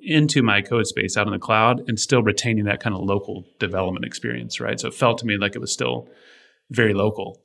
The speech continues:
like, and the, the, the kind of magic is the, the synchronization that's happening between the local environment and the cloud feels totally transparent.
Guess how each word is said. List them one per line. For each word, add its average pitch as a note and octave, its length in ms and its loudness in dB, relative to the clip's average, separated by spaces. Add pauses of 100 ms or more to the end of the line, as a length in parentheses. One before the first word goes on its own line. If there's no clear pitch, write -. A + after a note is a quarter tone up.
like, - 320 -4
and A2 300 0
the, A2+ 140 2
the, A2+ 180 -2
the A2 160 -4
kind B2 160 2
of G#2 60 0
magic G#2 520 0
is F#2+ 160 -6
the, F#2+ 280 -2
the G2 80 -6
synchronization G2 680 -4
that's G2+ 160 -8
happening G#2+ 420 -4
between A#2+ 520 -6 (120)
the G#2+ 100 -2
local G2+ 300 -2
environment A#2+ 480 -4
and - 80 -8
the G2+ 60 -8
cloud A2 400 0
feels F#2+ 320 -6
totally - 340 -6
transparent. - 600 -10